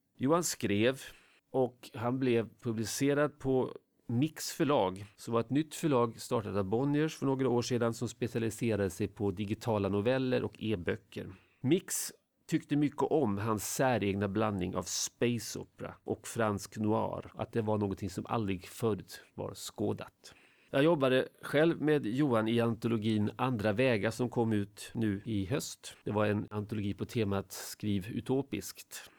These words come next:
men helst utan pekpinnar. Johans bidrag var helt makalös. Jag skrev till honom efter vi haft några runder och vänder om ändringar och funderingar, så skrev jag så här:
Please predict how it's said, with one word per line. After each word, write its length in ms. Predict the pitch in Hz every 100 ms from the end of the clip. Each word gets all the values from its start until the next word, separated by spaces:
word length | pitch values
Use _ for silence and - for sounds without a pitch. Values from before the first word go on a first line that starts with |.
| _
men 100 | 107
helst 200 | 107 101
utan 220 | 110 110
pekpinnar. 640 | 92 113 - - 101 101 -
Johans 380 | - 120 113 104
bidrag 400 | 123 107 104 101
var 420 | 95 101 98 98 - - - -
helt 260 | 139 95 -
makalös. 640 | 101 92 104 101 - - -
Jag 140 | 135
skrev 360 | - 135 160 185
till 220 | - 135
honom 360 | 127 113 98 -
efter 340 | - 104 117
vi 60 | 113
haft 200 | 135 143
några 200 | 127 120
runder 360 | 123 117 101
och 120 | 101 101
vänder 300 | 107 95 95
om 220 | 92 90
ändringar 760 | - 110 101 101 110 117 123 120
och 100 | 113
funderingar, 560 | 127 113 104 95 95
så 160 | 98 120
skrev 260 | 117 104
jag 100 | 107
så 160 | 117 107
här: 260 | 95 95